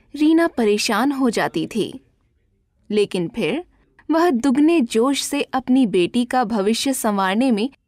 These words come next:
जुट जाती थी। रीना को लिखने का शौक था। उसकी रचनाएं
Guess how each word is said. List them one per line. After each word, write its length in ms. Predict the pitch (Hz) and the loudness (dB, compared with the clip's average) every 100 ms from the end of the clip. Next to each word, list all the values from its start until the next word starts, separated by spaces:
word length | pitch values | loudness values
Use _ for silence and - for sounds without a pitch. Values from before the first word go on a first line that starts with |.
| _ | _
जुट 200 | - 349 - | -2 -2 -2
जाती 360 | 185 - 170 | -4 -2 -4
थी। 300 | - 196 123 - _ _ _ _ _ _ _ _ _ - | -2 -4 -4 -14 _ _ _ _ _ _ _ _ _ -6
रीना 400 | 247 302 320 349 | 0 2 4 2
को 180 | 330 349 | 0 2
लिखने 440 | 254 170 - 190 | 2 0 -4 -4
का 180 | 175 269 | -2 -4
शौक 380 | 269 247 262 - | -2 -2 -2 -4
था। 340 | 247 131 82 _ _ _ _ _ _ _ _ | -6 -4 -4 _ _ _ _ _ _ _ _
उसकी 340 | 208 202 - 202 | -2 -2 -4 -4
रचनाएं 640 | 175 175 190 185 226 - | -2 -4 -4 -2 -2 -6